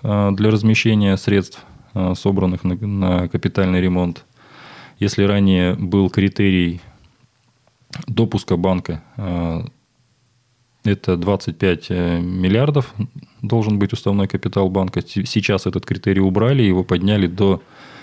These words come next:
двухсот пятидесяти миллиардов. Вот. Ну и, в принципе, все требования к банкам привели в соответствие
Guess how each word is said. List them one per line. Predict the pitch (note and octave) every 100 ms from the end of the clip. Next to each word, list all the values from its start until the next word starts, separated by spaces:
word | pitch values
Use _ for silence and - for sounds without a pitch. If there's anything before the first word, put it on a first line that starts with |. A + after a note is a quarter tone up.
| - -
двухсот | G2+ - G2 -
пятидесяти | D#2 G#2 A#2+ - - C3 B2 -
миллиардов. | A2+ A2+ A#2 A2 G#2 - _ - - - - - -
Вот. | G2 F#2+
Ну | A#2+ C3+
и, |
в | B2
принципе, | B2+ C#3+ - G2+ G#2 G2 - _ _ _ -
все | - - G#2+
требования | A#2 A2+ G2+ F#2+ F#2
к |
банкам | G2 A#2 A#2+ F#2
привели | - F#2+ G2 G#2+
в | -
соответствие | F#2+ F2+ F#2+ G#2+ G#2+ - F#2+ F2+ F2+ E2+